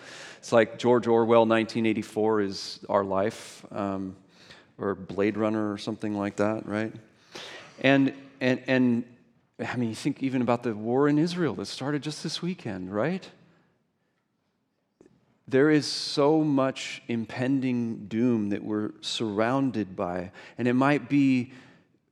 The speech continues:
world wars, it might be politics, it might be what's going on in our nation, even socially. And you kinda get into,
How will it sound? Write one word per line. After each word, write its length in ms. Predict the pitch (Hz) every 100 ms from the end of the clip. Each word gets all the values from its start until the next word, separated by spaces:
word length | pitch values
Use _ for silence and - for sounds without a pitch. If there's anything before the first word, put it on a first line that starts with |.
| _ _ -
world 520 | - 110 127 139 127
wars, 600 | 120 127 123 104 104 101
it 100 | 110
might 260 | 127 127
be 140 | 123 123
politics, 840 | - - 123 135 135 127 135 -
it 80 | -
might 260 | 123 127 127
be 80 | 123
what's 300 | 120 127 -
going 420 | 135 131 127 120
on 300 | 120 127 117
in 120 | 113
our 360 | 110 117 120 120
nation, 560 | 117 110 - - 104
even 420 | 110 101 104 101
socially. 1080 | 101 - - 127 127 - 120 101 95 95 101 - _ _ _ _ _ _ _ _ _ _ _ -
And 140 | - 113
you 100 | 127
kinda 320 | - 131 139
get 220 | 123 131
into, 280 | 139 156